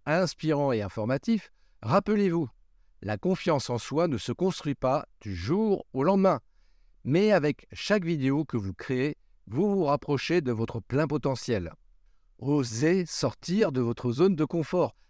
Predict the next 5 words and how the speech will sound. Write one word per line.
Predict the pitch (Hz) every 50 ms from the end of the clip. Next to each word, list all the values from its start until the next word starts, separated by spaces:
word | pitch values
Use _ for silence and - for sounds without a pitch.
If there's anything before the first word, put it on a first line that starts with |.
| -
affrontez | - - 180 175 - - 165 190 170 - 196 190
vos | 180 202
peurs | 151 - 208 202 190 175 127 - - _ _ - - -
et | - 101 107 107
lancez-vous | 110 117 123 131 135 143 147 127 - - 151 147 131 131 143 170 196 208